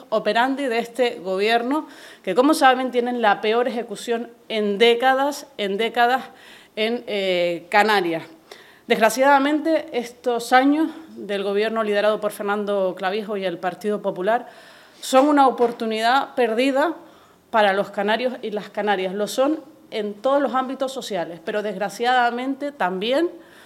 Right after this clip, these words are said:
lo son en materia de transición ecológica y lucha contra el cambio climático. Una cuestión que ha pasado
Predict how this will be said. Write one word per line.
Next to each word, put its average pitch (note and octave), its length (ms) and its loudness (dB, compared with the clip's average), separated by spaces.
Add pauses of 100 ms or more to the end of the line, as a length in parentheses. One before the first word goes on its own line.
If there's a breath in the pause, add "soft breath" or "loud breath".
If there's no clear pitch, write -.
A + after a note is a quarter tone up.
(260 loud breath)
lo G3+ 160 0
son C#4 300 0
en A#3+ 80 -4
materia F#3+ 440 -2
de F#3 140 -2
transición G#3+ 720 -8
ecológica A#3+ 720 -6
y G#3+ 80 -8
lucha A#3+ 260 -8
contra G#3 280 -8
el F#3 60 -8
cambio G#3 520 -4
climático. G3 580 -6
Una B3 180 -2
cuestión C#4 400 -4
que A3+ 120 -2
ha A3+ 100 2
pasado C4 540 -2